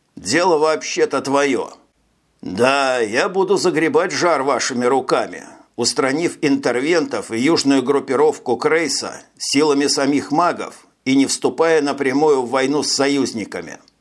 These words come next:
Я преследую свои цели. Приводить к покорности Крейс и одновременно воевать с интервентами – очень тяжёлая задача,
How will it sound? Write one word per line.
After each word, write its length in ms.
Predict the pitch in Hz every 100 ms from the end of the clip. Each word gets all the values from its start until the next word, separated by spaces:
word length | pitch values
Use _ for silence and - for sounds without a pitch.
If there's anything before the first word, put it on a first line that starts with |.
| _ _ _ _ -
Я 400 | - 110 156 175
преследую 720 | 160 160 147 160 170 147 143
свои 440 | - 151 151 170 143
цели. 500 | - 123 92 69 - _ _ _ _ _ -
Приводить 560 | - 131 156 165 196 -
к 80 |
покорности 720 | - 147 202 185 156 139 -
Крейс 480 | 135 151 170 131 -
и 60 | 123
одновременно 800 | 135 135 127 135 147 175 143 131
воевать 460 | 127 127 135 160
с 100 | -
интервентами – 920 | 147 123 131 123 160 151 139 131 127 -
очень 320 | 147 156 160
тяжёлая 560 | 143 120 139 175 139 120
задача, 640 | 135 117 120 92 - -